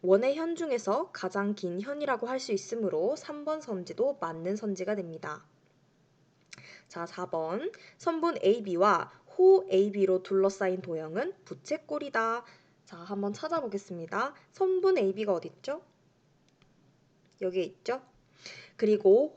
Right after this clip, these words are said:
호 에이비 한번 찾아봅시다. 호 에이비. 자, 선생님이 지금 빨간색으로 표시해준 부분이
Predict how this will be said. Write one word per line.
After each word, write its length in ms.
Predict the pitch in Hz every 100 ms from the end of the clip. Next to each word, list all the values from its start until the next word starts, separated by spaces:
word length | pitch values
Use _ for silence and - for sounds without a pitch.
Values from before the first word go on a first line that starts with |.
| -
호 200 | 392 392 -
에이비 380 | 190 202 180 180
한번 260 | 214 202
찾아봅시다. 720 | 196 220 196 180 - - 214 _ _
호 220 | 254 262 -
에이비. 400 | 190 180 - - _ _ _ _ _ _ _ _ _ - - -
자, 200 | 180 175
선생님이 560 | 262 269 330 311 285
지금 320 | 214 208 214
빨간색으로 800 | 226 339 359 381 370 269 214 208
표시해준 520 | 277 269 262 226 208
부분이 520 | 208 175 175 254 202